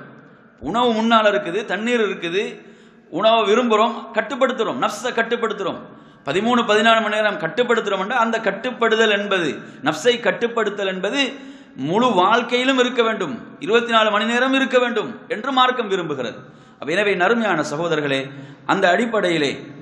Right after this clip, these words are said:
நாம் இதிலே என்ன செய்ய வேண்டும் என்று சொன்னால் இந்த விஷயங்களிலே, அஹ், கவனம் செலுத்த வேண்டும். அடுத்ததாக நாம் இதிலே,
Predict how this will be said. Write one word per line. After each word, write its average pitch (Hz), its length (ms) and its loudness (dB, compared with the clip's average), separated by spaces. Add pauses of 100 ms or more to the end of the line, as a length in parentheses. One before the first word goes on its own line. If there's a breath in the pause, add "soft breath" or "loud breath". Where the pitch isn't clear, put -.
(600)
நாம் 160 420 4
இதிலே 165 260 2
என்ன 156 140 0
செய்ய 156 220 0
வேண்டும் 143 220 0
என்று 135 140 -2
சொன்னால் 135 440 2
இந்த 143 180 0
விஷயங்களிலே, 139 560 2 (380 loud breath)
அஹ், 123 400 2
கவனம் 147 320 2
செலுத்த 131 300 -2
வேண்டும். 113 320 0 (800 loud breath)
அடுத்ததாக 196 460 6
நாம் 170 180 4
இதிலே, 151 280 2